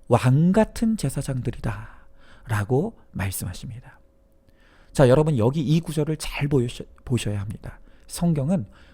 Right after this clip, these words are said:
왕 같은 제사장이라고 말하는 것이 아니라 왕 같은 제사장들이라고 말하고 있습니다. 그러니까 이 하나님께서 부여하신 왕의 신분은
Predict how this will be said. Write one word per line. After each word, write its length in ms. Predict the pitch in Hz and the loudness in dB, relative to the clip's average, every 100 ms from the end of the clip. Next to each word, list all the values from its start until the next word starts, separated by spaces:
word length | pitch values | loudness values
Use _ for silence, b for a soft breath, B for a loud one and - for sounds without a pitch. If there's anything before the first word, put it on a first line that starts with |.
| b | b
왕 320 | 120 120 180 | 4 6 4
같은 380 | 196 202 - 190 | 2 0 0 0
제사장이라고 1300 | - 139 139 - 123 101 - _ _ - 156 160 170 | 0 -2 -2 -4 -6 -8 -14 _ _ 6 8 8 2
말하는 340 | 113 117 120 | 0 0 -2
것이 200 | 113 - | -2 -4
아니라 340 | 107 104 147 190 B B B | -4 -4 -6 -10 B B B
왕 360 | 120 127 175 | 4 6 4
같은 360 | 165 - - 165 | 0 -2 -2 -2
제사장들이라고 1600 | - 127 143 147 143 - 196 190 98 95 - - 139 143 139 147 | -2 -4 -2 -4 2 8 10 10 4 -2 -12 -4 4 4 4 -2
말하고 300 | 101 123 104 | -4 -6 -6
있습니다. 500 | - 107 135 - - - - b b b b | -10 -14 -16 -20 -20 -20 -20 b b b b
그러니까 600 | 160 190 165 185 156 101 B B B B | 4 6 4 0 -2 -4 B B B B
이 320 | 160 214 143 | 4 4 2
하나님께서 580 | - 226 220 208 190 - | 0 2 2 2 -2 -2
부여하신 680 | - 139 151 139 131 180 135 B B | -2 0 0 0 -2 -4 -4 B B
왕의 320 | 117 117 143 | 2 2 2
신분은 540 | - 131 107 123 110 | -2 -2 -2 -4 -6